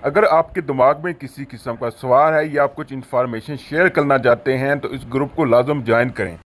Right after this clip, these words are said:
मैं दुआ गो हूँ कि अल्लाह ताला करे कि इमरत एयरलाइन और इतिहाद एयरलाइन ने जो अभी डेट अनाउंस की है जो कि है सात अगस्त, इन्होंने बोला कि सात अगस्त से बांग्लादेश, इंडिया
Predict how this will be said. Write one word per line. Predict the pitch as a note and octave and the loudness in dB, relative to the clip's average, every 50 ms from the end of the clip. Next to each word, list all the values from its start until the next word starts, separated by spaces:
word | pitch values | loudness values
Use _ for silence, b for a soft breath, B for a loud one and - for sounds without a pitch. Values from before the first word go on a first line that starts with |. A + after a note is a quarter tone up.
| _ - - | _ -4 0
मैं | B2+ D#3+ F#3+ F#3+ D3+ | 2 2 2 2 2
दुआ | - - - D3 E3 D#3+ | 2 4 6 4 4 2
गो | D3 D3 C#3+ | 2 0 0
हूँ | C3 C3+ B2+ C#3+ C#3+ | 0 0 -4 -8 -8
कि | - - D3 C3+ - - | -10 -10 -10 -10 -8 -8
अल्लाह | B2+ C3 C3+ C3 | -6 -4 -4 -4
ताला | - B2+ B2+ C3+ D3 D#3 D#3 - | 0 0 2 4 2 2 2 0
करे | C#3+ C3 C#3 C#3 D3 C#3+ | 0 2 2 2 0 0
कि | - D3 C#3 - - - | -4 -10 -10 -10 -10 -10
इमरत | C3 C#3 C#3+ D#3+ E3 E3 - C#3 | -8 -2 0 0 0 -2 -4 -2
एयरलाइन | C#3+ D3 D3 C#3 B2+ B2 C3 C#3+ D3+ - - - | 0 0 2 2 2 2 2 2 0 -2 -6 -6
और | B2+ C3+ B2+ A#2+ | -4 -4 -2 -4
इतिहाद | A#2+ G2 A2+ G#2 G#2+ G2+ G#2 A#2+ C#3+ D#3+ E3 - _ - | -6 -8 -8 -6 -2 2 4 4 4 2 0 -2 _ -12
एयरलाइन | C#3 C#3+ C#3+ B2 A#2 A2 G#2+ G#2+ G#2+ G#2+ G#2 G2+ - b b b b b b - | -6 -2 -2 -2 -2 -2 -4 -4 -4 -4 -6 -8 -14 b b b b b b -10
ने | A#2 B2 C3 C3 | -4 -2 -2 0
जो | C3 D3+ D3+ - - | 2 2 2 2 2
अभी | C#3 A#2+ D3+ F#3 F3+ - B2+ | -4 -2 -2 -4 -4 -4 -2
डेट | A#2+ C3 C#3+ D#3+ D#3 - | 0 2 2 2 0 0
अनाउंस | C#3+ C#3 C3+ C#3 D3+ D3+ - - - | 0 2 4 4 2 2 -2 -8 -6
की | C3+ C#3+ D3 | -4 -2 0
है | C#3+ C#3+ C3 B2+ | 2 2 2 2
जो | A#2+ B2 B2+ B2+ | 2 2 0 0
कि | C3 - D3 C#3 | 0 -2 -4 -2
है | C3+ C#3 C3+ C3+ | 0 0 0 0
सात | - - - - C3+ A#2 C3 D3 D#3+ E3 B2 C3 | -2 -8 -6 0 2 4 6 6 4 2 0 -6
अगस्त, | A#2+ C3 A#2 G#2+ G#2 - A#2+ | -4 -2 -2 -2 -2 -4 -12
इन्होंने | B2+ C#3 D3 D#3 D#3 D#3 | -12 -10 -8 -8 -8 -6
बोला | C3 C3 C3 C#3 C#3+ | -4 -4 -2 -2 -4
कि | C3+ D3+ | -6 -8
सात | B2+ - - - A#2+ C3+ D3+ D#3+ C#3+ | -16 -10 0 2 4 4 4 2 0
अगस्त | C3+ B2+ C3 B2 A#2 - - | -2 2 2 2 2 0 -2
से | - C3 B2+ A#2 | -2 -2 -2 -2
बांग्लादेश, | G#2 A#2+ A#2 B2 B2+ B2 A2+ A#2+ C3+ D3 D#3+ D3+ - - - - | -4 -6 -2 0 -2 0 0 -2 -2 -2 -2 -6 -8 -14 -16 -10
इंडिया | B2+ C3 C#3 D3 D#3+ D3+ D3 | -6 -6 0 2 4 4 4